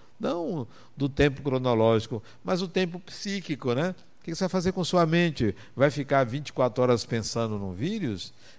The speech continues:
Vinte e quatro horas falando nisso? E deixe isso para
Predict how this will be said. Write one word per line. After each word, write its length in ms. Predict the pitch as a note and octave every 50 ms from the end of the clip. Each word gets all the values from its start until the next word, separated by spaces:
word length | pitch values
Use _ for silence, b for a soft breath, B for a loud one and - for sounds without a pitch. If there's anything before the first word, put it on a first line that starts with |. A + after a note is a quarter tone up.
| b
Vinte 240 | - A#2 F3+ F#3 -
e 40 | -
quatro 240 | - D3+ C#3+ - D3+
horas 200 | D3 C#3 C3 -
falando 360 | - B2 A#2 A#2+ B2 A#2 A2
nisso? 640 | G#2 A2 C3+ F#3+ A3+ A3 - - - A#2+ G#2 F2+ E2+ b b b b b b -
E 60 | C#4 -
deixe 400 | - - A3 B3 A3+ - - G3
isso 320 | F3+ G3 G#3 - - A#3+
para 440 | A3 - E3+ D#3+ E3+ F#3+ G3+ G#3+